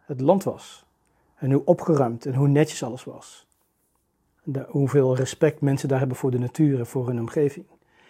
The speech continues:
En dat zie je ook gewoon in hoe de mensen zich kleden en hoe ze zich gedragen. Hoe ze rijden.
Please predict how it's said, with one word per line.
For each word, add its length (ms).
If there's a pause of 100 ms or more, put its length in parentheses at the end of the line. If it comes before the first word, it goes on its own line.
(140)
En 80
dat 140
zie 160
je 100
ook 160
gewoon 300
in 160
hoe 140
de 60
mensen 320
zich 100
kleden 520
en 80
hoe 100
ze 60
zich 200
gedragen. 680 (920)
Hoe 120
ze 100
rijden. 800